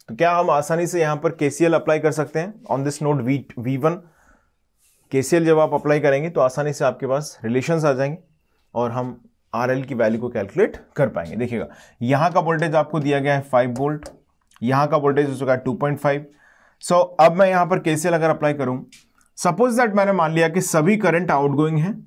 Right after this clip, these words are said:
सपोज आपने माना कि ये है करंट, सपोज आई थ्री, इधर करंट गया आई फ़ोर, ओके, और इस ब्रांच में करंट गया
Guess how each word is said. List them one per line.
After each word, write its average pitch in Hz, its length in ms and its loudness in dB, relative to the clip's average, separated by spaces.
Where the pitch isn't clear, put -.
सपोज 127 340 -2
आपने 131 220 -2
माना 127 260 -2
कि 120 140 -6
ये 123 160 0
है 127 120 -4
करंट, 120 340 -2
सपोज 107 480 -6
आई 107 220 -2
थ्री, 143 200 -6
इधर 131 260 0
करंट 131 360 0
गया 117 300 -2
आई 107 220 0
फ़ोर, 147 320 -6
ओके, 131 240 -4
और 123 300 -4
इस 147 140 0
ब्रांच 139 340 -2
में 143 120 -4
करंट 123 300 -2
गया 123 220 -2